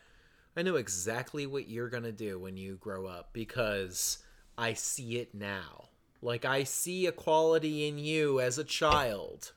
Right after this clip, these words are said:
right? That may not necessarily be groomed. That is just n-, a natural piece that you have that will allow you to excel in this one area, and you will probably know it.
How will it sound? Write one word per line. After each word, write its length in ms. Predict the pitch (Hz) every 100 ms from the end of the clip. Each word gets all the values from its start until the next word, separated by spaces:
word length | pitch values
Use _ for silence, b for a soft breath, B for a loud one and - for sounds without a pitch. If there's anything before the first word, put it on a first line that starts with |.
| -
right? 320 | 95 104 110 B B B B -
That 200 | 160 165
may 160 | 180
not 160 | 190 220
necessarily 720 | 214 202 - 202 208 233 185
be 160 | 117
groomed. 640 | 101 95 95 87 85 92 - b b b -
That 160 | 127
is 160 | 123 113
just 280 | - 131 -
n-, 140 | 123 - -
a 180 | 117 107
natural 1000 | 107 117 143 165 - 180 175 175 175 170 - b b b b -
piece 560 | - 180 175 - - -
that 320 | - 113 - 113
you 680 | 120 151 156 160 156 151 -
have 880 | - 127 123 117 110 107 110 110 - _ _ _ _ _ _
that 220 | 117 110
will 460 | 123 123 113 110 - -
allow 360 | 110 117 143
you 200 | 156 151
to 200 | 127 -
excel 480 | 131 - - 123 120
in 180 | 107 101
this 220 | 101 -
one 180 | 107 101
area, 500 | 95 92 95 92 92 -
and 160 | 117
you 120 | 127
will 120 | 139 151
probably 540 | - 151 143 143 156
know 280 | 143 151 147
it. 180 | -